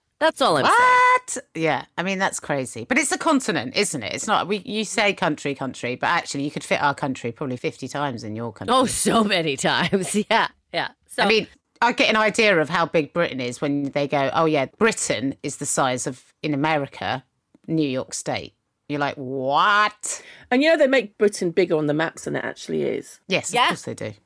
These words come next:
Speaker 2: Yeah, if, Britain is bigger than France and Spain, so, I mean, we all know that that's, <laughs> we are almost as long as Norway.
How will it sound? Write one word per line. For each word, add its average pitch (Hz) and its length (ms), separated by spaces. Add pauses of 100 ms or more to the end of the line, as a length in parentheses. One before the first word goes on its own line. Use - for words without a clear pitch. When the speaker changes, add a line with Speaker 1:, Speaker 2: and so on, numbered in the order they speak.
(100)
Speaker 2:
Yeah, 120 240
if, - 140 (180)
Britain 240 220
is 196 220
bigger 196 320
than 156 140
France 147 320
and 135 100
Spain, 104 340
so, 120 320
I - 40
mean, 123 180
we 151 120
all 135 120
know 107 200
that 104 140
that's, - 280 (320)
<laughs> - 380
we 285 100
are 294 100
almost 247 440
as 190 160
long 190 340
as 143 160
Norway. 131 580